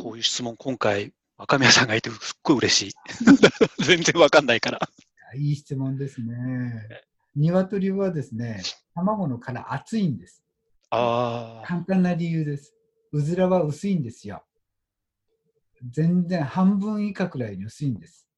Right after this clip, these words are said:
Speaker 1: あの、箔の薄さとか厚みって重要なんですよね、これ貼るのに。
Speaker 2: そうなんです。あの、
Speaker 1: ええ。
Speaker 2: それと、キメが細かいんです。うずらの方が。
Speaker 1: あー。
Speaker 2: 鶏はキメがちょっと粗いんですね。
Speaker 1: うんうん。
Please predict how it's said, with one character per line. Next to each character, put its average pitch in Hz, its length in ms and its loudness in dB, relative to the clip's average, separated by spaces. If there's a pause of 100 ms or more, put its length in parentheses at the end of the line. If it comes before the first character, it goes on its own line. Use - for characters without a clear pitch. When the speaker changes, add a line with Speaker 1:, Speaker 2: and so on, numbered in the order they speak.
(760)
Speaker 1:
あ 110 140 -20
の、 104 120 -20
箔 - 340 -2
の 247 140 2
薄 262 200 0
さ 135 140 2
と 113 100 -4
か 107 320 0
厚 127 300 -2
み 151 100 0
っ - 20 -8
て - 140 -2
重 147 180 -2
要 202 120 2
な 214 80 4
ん 185 40 -2
で 131 60 0
す - 80 -4
よ 101 80 -10
ね、 117 60 -10
こ 131 80 -4
れ - 60 -2
貼 123 260 -2
る 117 80 -8
の 98 100 -12
に。 - 180 -20 (320)
Speaker 2:
そ 208 220 -2
う 190 60 0
な 120 120 -4
ん 92 40 -12
で - 60 -20
す。 - 140 -16
あ 123 80 -8
の、 123 180 -6
Speaker 1:
え 123 40 -8
え。 - 1300 -18 (300)
Speaker 2:
そ 180 100 -6
れ 180 120 -2
と、 180 140 -4
キ - 240 -4
メ 285 140 4
が 269 240 2
細 220 220 -4
か 208 140 -6
い 160 60 -2
ん 110 40 -4
で 92 80 -12
す。 - 160 -20 (380)
う 151 80 0
ず 139 120 -4
ら 143 120 -2
の 131 100 -4
方 113 180 -8
が。 90 100 -12
Speaker 1:
あ - 20 -18
ー。 113 280 -20 (140)
Speaker 2:
鶏 240 480 0
は 233 140 -4
キ - 200 -8
メ 220 160 -2
が 202 280 -6
ち - 160 -10
ょ - 20 -10
っ 185 40 -12
と - 100 -14
粗 127 120 -10
い - 20 -6
ん 123 240 -2
で 92 60 -12
す - 240 -18
ね。 127 360 -8
Speaker 1:
う - 20 -20
ん 101 80 -20
う 95 40 -20
ん。 87 40 -20